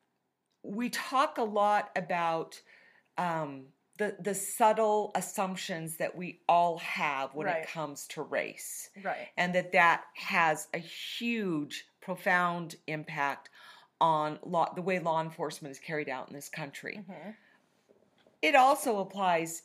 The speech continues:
Speaker 1: in this kind of a situation as well, where you look at somebody like that, and I'm assuming especially in, you know, nineteen eighty-one, when this was happening, and you just think, "You know, that guy just does not look like a murderer."
Speaker 2: Right. So he was in a Chevy wa-,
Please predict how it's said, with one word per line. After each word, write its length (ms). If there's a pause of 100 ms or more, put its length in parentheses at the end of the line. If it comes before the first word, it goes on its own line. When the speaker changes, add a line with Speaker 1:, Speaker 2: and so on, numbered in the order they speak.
Speaker 1:
in 180
this 220
kind 260
of 100
a 40
situation 840
as 200
well, 340
where 140
you 180
look 280
at 120
somebody 560
like 320
that, 240
and 80
I'm 140
assuming 480
especially 500
in, 220 (380)
you 100
know, 60
nineteen 360
eighty-one, 600 (340)
when 120
this 180
was 100
happening, 540
and 120
you 80
just 120
think, 180
"You 60
know, 140
that 240
guy 160
just 280
does 260
not 460
look 380
like 480 (360)
a 60
murderer." 600 (100)
Speaker 2:
Right. 380 (520)
So 520
he 180
was 160
in 140
a 260
Chevy 400
wa-, 140